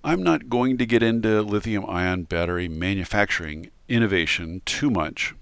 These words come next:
other than to note that there's a lot going on there. The manufacturing techniques that produce lithium-ion batteries are being continuously refined,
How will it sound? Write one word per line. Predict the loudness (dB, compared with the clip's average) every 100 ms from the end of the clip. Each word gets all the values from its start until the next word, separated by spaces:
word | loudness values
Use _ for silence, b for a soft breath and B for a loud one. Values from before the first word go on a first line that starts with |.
| -8 0
other | 2 2
than | 0 -2
to | -2
note | -4 -4 -8 -10
that | -10 -8
there's | -8 -10
a | -10
lot | -8 -8 -8
going | -8 -4
on | 0 0 0
there. | -6 -10 -14 b b b b
The | -2
manufacturing | 2 2 2 2 2 0 -2
techniques | -2 -4 -4 -6 -6 -6 -6
that | -8 -8
produce | -4 -2 -2 -6
lithium-ion | -4 -4 -2 -2 -4 -4
batteries | -4 -4 -8 -8
are | -8
being | -6 -6 -4 -4 -6 -10
continuously | -12 -12 -10 -8 -6 -4 -4 -2 -2
refined, | -4 -4 -2 -2 -4 -10 -12